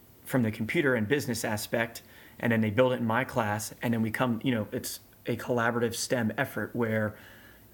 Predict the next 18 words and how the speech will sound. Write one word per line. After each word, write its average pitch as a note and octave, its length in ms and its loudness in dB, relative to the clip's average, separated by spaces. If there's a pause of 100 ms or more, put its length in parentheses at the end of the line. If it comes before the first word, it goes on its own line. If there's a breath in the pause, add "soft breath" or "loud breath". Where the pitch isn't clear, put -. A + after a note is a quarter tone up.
(100)
I B2 140 6
work B2+ 240 2
with G#2 140 -2
their B2+ 140 2
class, A2+ 440 0
and A2 200 0
we A#2+ 120 4
have A2+ 420 0
back-to-back A#2 640 -4
class C#3 280 -2
periods. - 520 -8 (220 loud breath)
So - 140 -6
the B2 60 4
way C3+ 120 6
our B2 100 4
schedule A2+ 360 0
works C3+ 320 0
is A2+ 320 0